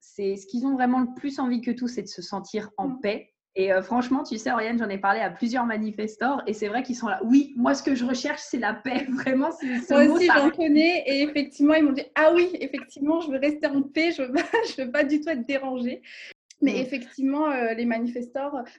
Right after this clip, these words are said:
Speaker 2: bah, dites-nous si vous reconnaissez dans, dans cette description-là. Euh, mais c'est vraiment des, moi, je trouve ça, en fait,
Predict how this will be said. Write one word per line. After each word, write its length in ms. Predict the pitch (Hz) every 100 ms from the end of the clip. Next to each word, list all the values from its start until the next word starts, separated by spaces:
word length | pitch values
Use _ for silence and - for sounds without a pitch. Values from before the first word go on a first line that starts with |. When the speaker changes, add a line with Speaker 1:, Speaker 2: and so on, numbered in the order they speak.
| -
Speaker 2:
bah, 80 |
dites-nous 360 | 233 302 294 330
si 140 | 370
vous 140 | 277 262
reconnaissez 580 | 269 294 277 277 - 285
dans, 220 | 262 240
dans 220 | 240 240
cette 180 | 240 240
description-là. 800 | 277 - 285 - 285 247 233 294 - -
Euh, 280 | 202 - 220 220
mais 80 | 240
c'est 140 | 240
vraiment 340 | 247 254 262 294
des, 420 | 262 240 233 208
moi, 160 | 233 277
je 100 | 294
trouve 200 | - -
ça, 280 | - 285 262
en 60 |
fait, 260 | 240 269 269